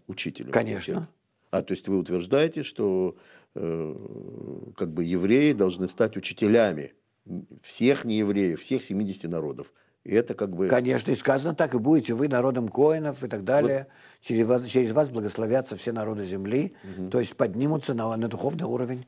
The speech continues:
Speaker 1: Ну, сказано, сказано. Вы представляете человеку, вот услышать это? Вот щас вот нас смотрят, допустим, э, народы мира.
Speaker 2: Я думаю, вообще-то, между нами говоря,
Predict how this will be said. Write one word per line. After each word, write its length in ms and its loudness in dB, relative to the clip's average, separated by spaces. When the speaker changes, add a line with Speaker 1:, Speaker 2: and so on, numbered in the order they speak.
Speaker 1:
Ну, 180 -2
сказано, 360 2
сказано. 360 2
Вы 80 0
представляете 640 2
человеку, 480 0
вот 180 -8
услышать 460 -8
это? 300 -12
Вот 220 -16
щас 300 -10
вот 140 -18
нас 160 -8
смотрят, 400 -6
допустим, 680 -12
э, 600 -14
народы 400 4
мира. 400 -2
Speaker 2:
Я 200 4
думаю, 680 0
вообще-то, 760 -2
между 300 -2
нами 240 -8
говоря, 480 -10